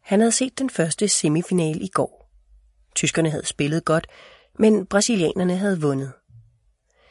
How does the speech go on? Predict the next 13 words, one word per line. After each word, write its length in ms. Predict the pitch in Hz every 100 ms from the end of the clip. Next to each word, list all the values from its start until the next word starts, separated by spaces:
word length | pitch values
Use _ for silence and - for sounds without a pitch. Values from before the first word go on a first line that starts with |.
| _ _ 208
Da 60 |
dommeren 400 | 214 208 285 277
fløjtede 400 | - 240 214 214 170
af, 280 | - 151 -
havde 160 | 160
hans 200 | 156 143
far 360 | - 139 160 -
rejst 240 | - -
sig 100 | 160
op 220 | - -
og 80 | 226
slået 360 | - 151 143 139
ham. 220 | 139